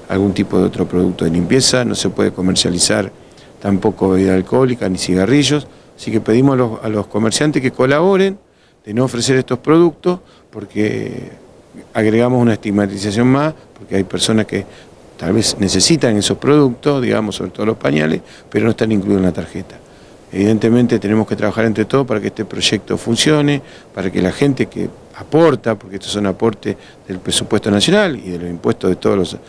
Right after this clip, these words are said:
argentinos, digamos, ¿no?, tenga la dirección que se pide, que es mejorar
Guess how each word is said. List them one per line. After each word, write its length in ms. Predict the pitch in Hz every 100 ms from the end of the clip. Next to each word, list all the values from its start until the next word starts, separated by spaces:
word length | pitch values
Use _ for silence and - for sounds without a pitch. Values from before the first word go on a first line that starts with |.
| - -
argentinos, 600 | - - 110 120 160 123
digamos, 300 | 113 113 120
¿no?, 140 | 165 185 - -
tenga 200 | 135 139
la 80 | 131
dirección 500 | 117 110 98 139 143 - _
que 120 | -
se 160 | 95 104
pide, 320 | - 85 82 - - -
que 100 | 101
es 60 |
mejorar 480 | 107 104 135 165 185